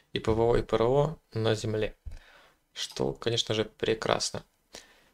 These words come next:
Более того, чуть попозже, я думаю, мы будем нач-, начинать делать межконтинентальные ракеты. Хотя я не уверен, что в них будет необходимость. Тем не менее, сейчас мы перейдём уже на запад,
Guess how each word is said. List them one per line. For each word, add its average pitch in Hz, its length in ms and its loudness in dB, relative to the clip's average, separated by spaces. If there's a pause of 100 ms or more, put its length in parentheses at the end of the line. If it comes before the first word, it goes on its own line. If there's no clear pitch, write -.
(160)
Более 123 300 4
того, 135 240 4
чуть - 220 -4
попозже, 113 320 2
я 113 60 8
думаю, 113 240 4
мы 113 120 2
будем 110 240 6
нач-, - 220 -6 (100)
начинать - 300 -6
делать 107 260 0
межконтинентальные 120 800 4
ракеты. 170 500 4 (1400)
Хотя 143 380 4
я 120 160 8
не 113 120 6
уверен, 120 260 6
что 117 600 -2 (400)
в - 60 -10
них 113 240 -2
будет 110 400 0
необходимость. 107 760 -2 (880)
Тем 170 200 4
не 165 60 6
менее, 107 300 4
сейчас - 380 0
мы 113 200 0
перейдём 113 520 -2 (1000)
уже - 100 -10
на 110 100 -4
запад, 170 460 2